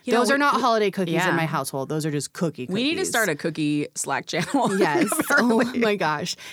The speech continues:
Speaker 2: And then she made them snickerdoodles. And it was the sweetest, it was the
Speaker 1: Literally.
Speaker 2: sweetest thing. Literally the sweetest.
Speaker 1: <laughs>
Speaker 2: But, um, you know, Judy retired in August,
Speaker 1: Aw.
Speaker 2: um, and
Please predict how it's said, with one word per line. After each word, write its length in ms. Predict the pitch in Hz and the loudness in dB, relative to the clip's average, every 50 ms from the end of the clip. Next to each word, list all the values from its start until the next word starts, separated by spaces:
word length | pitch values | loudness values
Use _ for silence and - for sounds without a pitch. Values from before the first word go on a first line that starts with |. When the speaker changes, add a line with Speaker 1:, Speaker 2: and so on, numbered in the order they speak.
| - - | -6 -2
Speaker 2:
And 180 | - 208 220 | 0 2 2
then 100 | 220 220 233 | 2 0 0
she 160 | - 277 247 | -2 -2 0
made 200 | 226 214 208 202 | 0 0 0 0
them 140 | 196 196 202 | 0 -2 -2
snickerdoodles. 880 | - - 196 180 180 202 180 170 165 151 147 143 143 156 175 185 - - - - - _ _ - | -2 -2 -4 -2 -2 -2 -2 -2 -2 -2 -2 -4 -4 -6 -8 -10 -12 -14 -16 -20 -20 _ _ -2
And 140 | 202 196 196 | 0 0 0
it 120 | 196 - | 0 0
was 200 | - 196 190 180 | 0 -2 -2 -2
the 100 | - 185 | -2 -2
sweetest, 960 | 185 - - - - 170 165 170 170 170 196 208 214 220 220 - - - - - _ - | -2 -2 -2 -2 -4 -2 -2 -2 -2 -2 0 0 -2 -2 -4 -6 -12 -12 -14 -14 _ -4
it 40 | 190 | -4
was 140 | 180 175 165 | -4 -2 -4
the 60 | 180 175 165 | -4 -2 -2
Speaker 1:
Literally. 320 | 165 165 160 - - 214 | 0 0 0 2 2 2
Speaker 2:
sweetest 220 | 214 156 160 185 220 | 2 0 -2 -2 0
thing. 540 | 208 190 180 170 165 160 151 147 151 175 180 _ - | 0 0 0 0 0 -2 -2 -4 -4 -8 -10 _ -12
Literally 460 | - 185 175 170 147 104 - 107 117 | -8 -8 -6 -6 -6 -8 -8 -8 -8
the 120 | 123 - 180 | -8 -6 -6
sweetest. 520 | - - - 85 - - - - - - - | -6 -6 -6 -6 -6 -4 -4 -6 -6 -8 -12
Speaker 1:
<laughs> 280 | - - - - _ - | -18 -18 -20 -20 _ -4
Speaker 2:
But, 320 | 214 254 247 233 190 - - - - - | -2 0 2 2 0 -2 -6 -10 -4 0
um, 460 | 233 233 226 220 208 190 175 180 185 | 2 4 4 4 2 2 0 -2 -4
you 140 | - 247 269 | -4 -2 0
know, 120 | 247 208 | 0 0
Judy 360 | 190 185 - 233 220 233 220 214 | -2 -2 -4 -4 -2 -2 -2 -2
retired 460 | 190 160 196 190 208 196 196 180 185 | -2 -4 -6 -4 -2 -2 -2 0 0
in 160 | 226 220 165 - | 0 0 -2 -2
August, 600 | - 175 175 180 175 151 156 165 160 156 156 156 | -2 -2 -2 -2 -2 -2 -2 -4 -4 -6 -6 -6
Speaker 1:
Aw. 340 | 156 156 185 185 170 160 156 | -4 -2 0 0 0 0 -2
Speaker 2:
um, 220 | 151 147 139 - - | -2 -6 -6 -8 -6
and 300 | 175 175 170 160 151 | -4 -4 -2 -2 -4